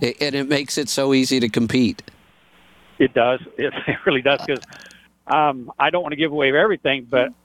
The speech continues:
Speaker 2: I don't haul, uh, all the, uh, I, I do mostly dry van stuff, but I do particular dry van stuff
Speaker 1: There you
Speaker 2: that I
Speaker 1: go.
Speaker 2: look for.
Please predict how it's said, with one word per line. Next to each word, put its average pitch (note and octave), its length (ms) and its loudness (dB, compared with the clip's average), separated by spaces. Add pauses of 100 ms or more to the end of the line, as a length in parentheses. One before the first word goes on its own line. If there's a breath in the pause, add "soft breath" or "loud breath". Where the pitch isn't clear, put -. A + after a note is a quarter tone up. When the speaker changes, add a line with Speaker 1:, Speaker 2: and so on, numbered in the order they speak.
(160)
Speaker 2:
I C3 140 2
don't F#3+ 280 -2 (200)
haul, C#3 760 2 (100)
uh, B2 580 0 (580)
all D3+ 240 4
the, C#3 240 -4
uh, D3 120 -2
I, C3+ 260 0
I F#3+ 60 4
do A3 200 -8
mostly F3+ 340 -8
dry C#3+ 280 0
van D#3+ 340 -8
stuff, F3+ 260 2 (560)
but D3 140 4
I C#3+ 120 2
do D#3 200 -8
particular B2 1040 -6
dry A#2 240 2
van G#2+ 240 -6
stuff - 120 -20
Speaker 1:
There G2+ 200 2
you F2+ 40 0
Speaker 2:
that A2 100 4
I A#2 40 4
Speaker 1:
go. C3+ 160 0
Speaker 2:
look - 80 -10
for. F2+ 440 -6